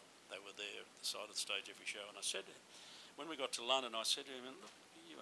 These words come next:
you know, you were standing on the side of the stage every show." And he said, "Well," he said, "I've never, ever seen anyone perform quite like you do." And he gave me the, uh,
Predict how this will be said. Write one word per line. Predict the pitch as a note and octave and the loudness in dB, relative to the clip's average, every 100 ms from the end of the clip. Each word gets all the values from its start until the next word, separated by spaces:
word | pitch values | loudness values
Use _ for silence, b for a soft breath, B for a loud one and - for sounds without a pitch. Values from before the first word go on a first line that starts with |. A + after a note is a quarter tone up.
| - | -8
you | D#3 | -8
know, | B2 | -8
you | C#3 D3 | -8 -8
were | B2 - | -8 -2
standing | - A#2+ B2 | 2 2 0
on | A2+ A2 | -6 0
the | - | 0
side | A#2 A2+ | 0 -2
of | |
the | - | -4
stage | - A2 A2 | 0 -2 -2
every | A2 G#2+ | -6 2
show." | G#2 G#2+ A2 | 2 2 -2
And | A2 | -4
he | |
said, | - A2 | -6 -6
"Well," | A#2+ A2 | -6 -2
he | |
said, | - G2 | -4 -4
"I've | G2 G#2+ | -10 -8
never, | C3+ C3 A#2 A2+ | -6 -6 -6 -6
ever | A2 A2+ | -2 0
seen | - A2 G#2+ | 2 0 -2
anyone | G#2+ G2 G2 F#2+ F#2+ - - - | -6 -6 -8 -10 -16 -18 -18 -10
perform | - - G#2+ G2 F2 G#2 | -6 -6 -6 -10 -10 -2
quite | G2+ G2 | -2 -2
like | G2 F#2 G2+ | -4 -4 -8
you | |
do." | F2+ F2+ - - - - - - - - - A#2 | -6 -8 -8 -16 -18 -18 -18 -18 -18 -18 -12 -8
And | G#2+ | -8
he | A2 | 2
gave | E3+ E3+ | 2 2
me | |
the, | C3 B2+ | 0 0
uh, | B2 | -2